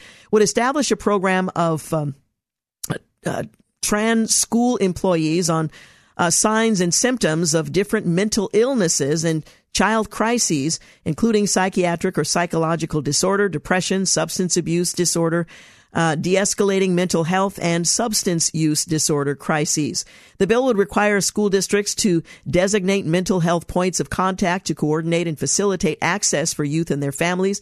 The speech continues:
to appropriate mental health resources and substance abuse disorder services. It would also help teach school employees when and how to refer youth and their families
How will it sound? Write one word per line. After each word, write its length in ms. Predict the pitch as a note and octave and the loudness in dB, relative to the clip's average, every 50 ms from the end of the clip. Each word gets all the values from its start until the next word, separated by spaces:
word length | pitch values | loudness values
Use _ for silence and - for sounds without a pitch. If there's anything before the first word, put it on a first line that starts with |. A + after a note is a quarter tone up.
| - - - - - _ - | -10 -20 -20 -20 -20 _ -4
to 80 | - F#3+ | -2 -2
appropriate 520 | E3 - G#3 G3 G3 - G3 G3 F#3+ - | 0 0 0 0 0 0 0 0 0 2
mental 340 | D#3+ E3 F3 F3+ - F#3+ F3+ | 0 0 0 0 0 -2 0
health 280 | D#3+ E3 E3 D#3+ - D3 | 2 0 0 0 -2 -2
resources 720 | E3 G3+ A3+ A3 - - F#3+ F3 E3+ - E3+ E3+ D#3 E3+ | 0 0 2 2 2 2 0 0 0 0 -2 0 0 0
and 120 | E3+ E3+ | -2 0
substance 500 | - - E3 D#3 C3+ - E3 E3 - - | 0 -2 -2 -2 -2 -2 -2 -2 -2 -2
abuse 280 | D#3 C#3 D3+ D3+ D3+ - | -2 0 0 -2 -2 -2
disorder 460 | - E3 - - D3 C#3 C3+ D3 C#3 | -2 -2 -2 0 -2 -2 -2 -2 -4
services. 640 | - - G3 F#3+ E3 E3+ D3+ - D3 A#2+ - - - - - - - - - | -2 0 0 0 0 0 0 0 -2 -2 -4 -6 -8 -10 -20 -20 -20 -18 -6
It 60 | - | -2
would 100 | G3+ F#3+ | 0 2
also 260 | G3 A#3 B3 - C4+ | 2 2 2 2 2
help 220 | A3+ G#3+ G3 - - | 2 2 0 -2 -2
teach 260 | - A#3+ A3+ F#3+ - | -2 -2 -2 0 -2
school 340 | - - - G#3+ A3+ G#3+ G3+ | -2 -2 0 2 2 2 2
employees 760 | F#3+ E3+ - - F#3 F3+ F3+ F3+ G#3 G#3+ F#3 F3 F#3+ E3+ C#3+ | 0 0 0 0 0 2 2 0 0 0 0 0 0 -2 -2
when 180 | D3 E3+ F#3+ G3 | 0 0 0 0
and 100 | F3+ F3 | 0 0
how 160 | E3+ E3+ E3+ | 0 0 -2
to 60 | E3 | -2
refer 380 | D3 D3 D3 - - A3 B3 A#3 | -2 -4 -4 -2 -2 0 0 0
youth 340 | F#3+ D#3+ D#3 D#3+ E3 - | 0 0 0 0 0 -2
and 160 | E3 D3+ D3+ D#3 | -4 -4 -2 -2
their 100 | D3+ D#3 | -4 -2
families 560 | - - F3+ F3+ E3+ D3 C#3 C#3 C#3 C#3 | -2 -2 -2 0 -2 -2 -2 -2 -4 -4